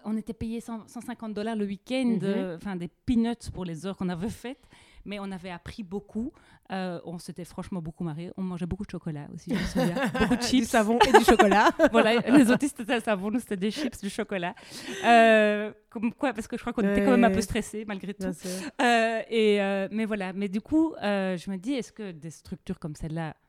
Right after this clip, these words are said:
Speaker 1: sont envisageables, existent ? euh, pour ses parents. Et donc, si moi j'y allais une fois par mois, je sais que le répit était répété tous les week-ends et qu'il y avait clairement des, des, des partenariats avec les universités qui étaient faits dans tout le Québec. Et je me dis que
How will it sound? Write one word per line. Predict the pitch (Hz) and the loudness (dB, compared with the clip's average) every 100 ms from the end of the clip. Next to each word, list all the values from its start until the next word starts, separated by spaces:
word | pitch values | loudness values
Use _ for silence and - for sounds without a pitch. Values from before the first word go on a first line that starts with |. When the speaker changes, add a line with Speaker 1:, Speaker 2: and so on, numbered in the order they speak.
| _ _ | _ _
Speaker 1:
sont | 151 156 | -16 -14
envisageables, | 143 160 190 220 233 233 - | -10 -8 -6 -6 -6 -8 -12
existent ? | 185 156 175 254 - - _ _ - - | -14 -12 -8 -8 -10 -18 _ _ -20 -10
euh, | 196 180 180 175 | -8 -6 -8 -10
pour | - - | -14 -20
ses | 180 | -18
parents. | 175 160 190 233 - _ _ _ | -16 -14 -12 -12 -16 _ _ _
Et | 165 | -10
donc, | 196 - - | -10 -12 -20
si | - | -10
moi | 202 226 | -6 -4
j'y | 220 | -4
allais | 208 | -4
une | 196 | -4
fois | 202 | -8
par | 180 165 | -8 -8
mois, | 196 226 240 214 160 | -6 -4 -6 -8 -14
je | 180 | -14
sais | - 214 | -10 -10
que | 180 | -10
le | 170 | -10
répit | 156 175 - 208 202 - | -10 -12 -10 -10 -10 -14
était | 165 - 160 | -18 -16 -16
répété | 165 156 - | -16 -20 -20
tous | 156 170 | -16 -14
les | 160 | -12
week-ends | 156 202 208 208 | -12 -10 -8 -10
et | 165 | -12
qu'il | 160 | -14
y | |
avait | 147 | -14
clairement | - 165 160 190 180 - _ | -14 -12 -10 -10 -12 -16 _
des, | 156 170 | -14 -14
des, | 147 160 165 | -12 -16 -16
des | 135 | -16
partenariats | 160 - 185 165 180 | -16 -12 -10 -10 -10
avec | 165 | -8
les | |
universités | 160 160 156 - 185 190 180 - _ _ _ | -8 -8 -12 -18 -16 -12 -12 -14 _ _ _
qui | 170 | -16
étaient | 156 165 | -12 -14
faits | - 175 165 143 | -14 -16 -16 -16
dans | 139 | -16
tout | 185 | -14
le | - | -10
Québec. | 147 175 214 _ - _ _ - | -8 -8 -8 _ -20 _ _ -16
Et | 160 156 - 127 | -14 -16 -20 _
je | - | -20
me | 151 | -20
dis | - 190 | -16 -18
que | 151 139 | -18 -20